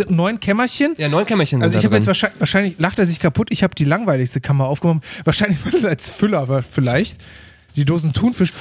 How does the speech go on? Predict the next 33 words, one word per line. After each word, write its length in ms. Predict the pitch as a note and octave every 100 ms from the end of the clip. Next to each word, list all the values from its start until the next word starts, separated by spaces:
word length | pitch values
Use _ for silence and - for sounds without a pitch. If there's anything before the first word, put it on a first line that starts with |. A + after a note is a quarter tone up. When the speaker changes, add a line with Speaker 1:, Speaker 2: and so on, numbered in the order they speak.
| G3+
Speaker 1:
Obwohl, 140 | F#3+ -
Speaker 2:
Die 40 |
Frage 160 | F3+ G#3+
Speaker 1:
pass 80 | B3
Speaker 2:
ist, 40 |
hat 80 | B3
Speaker 1:
auf. 60 | C#4
Speaker 2:
er 60 |
die 100 | G3
Dose 240 | F3 G3+ G#3
Thunfisch 280 | G#3 A#3 A3
da 160 | E3+
wirklich 360 | E3+ A3 - - - -
reingetan 400 | B2 F3 A#3 A3
oder 80 | F#3+
ist 100 | F#3
sie 80 | G3
vielleicht 260 | F#3+ F3 E3+
aus 140 | E3+
Versehen 360 | F3 C3 E3 E3+
drin 200 | D3+ F#3+
gelandet? 520 | C#3 G2 F#2 F2+ - -
Speaker 1:
Das 160 | B2+
glaub 220 | - A#2
ich 80 | A2+
nicht. 100 | -
Da 100 | C#3
waren 140 | D3+ C3+
drei 200 | C#3 E3
Dosen 320 | C#3+ B2 B2
Thunfisch 360 | C3 A#2 A#2
drin, 200 | - A#2+ A2+
Junge. 240 | A#2 A2+